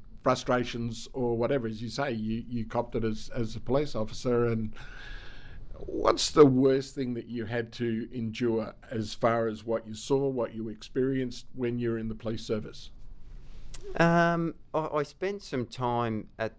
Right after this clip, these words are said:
Speaker 2: the, um, watch house at Herschel Street, the old watch house. There was a ground floor and, and the upper floor was a staging unit before, um, prisoners or people on remand would go to Wacol R and R.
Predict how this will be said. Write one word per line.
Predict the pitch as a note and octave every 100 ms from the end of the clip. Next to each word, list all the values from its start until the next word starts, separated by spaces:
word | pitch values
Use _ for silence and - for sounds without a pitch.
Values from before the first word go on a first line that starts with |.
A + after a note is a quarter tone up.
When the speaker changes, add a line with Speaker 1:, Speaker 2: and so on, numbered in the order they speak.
| -
Speaker 2:
the, | G#2 G2
um, | F#2 F#2 D3
watch | G2+ - G#2+
house | F#2 F#2 -
at | E2+
Herschel | F#2 A2 A2 F#2+
Street, | - F2+ E2+
the | F#2
old | G2+ F2+
watch | E2 -
house. | G2 F#2+ -
There | G#2
was | F#2+ - - - - -
a | G#2+
ground | G2 A2+ A#2 A2+
floor | - A2+ A2 G2+
and, | F#2+
and | G2+
the | G2
upper | G2+ A2
floor | - A2 G2
was | F#2
a | F#2
staging | - G#2 G#2+ G#2 G2
unit | F2+ F#2 F#2
before, | F#2+ - F#2+ F#2 F#2 F#2 - - - - - -
um, | F#2+ F#2 F2+ E2+ -
prisoners | - A2 G#2+ G2+ G2
or | F#2
people | A2 G#2 F#2+
on | F#2
remand | F2+ F#2 F#2 F#2
would | F2+
go | F#2 F2+ F2
to | - F#2+ F2 E2+ E2+ E2+ D#2+
Wacol | F2+ F2+ E2 E2
R | E2+
and | E2
R. | F2+ E2+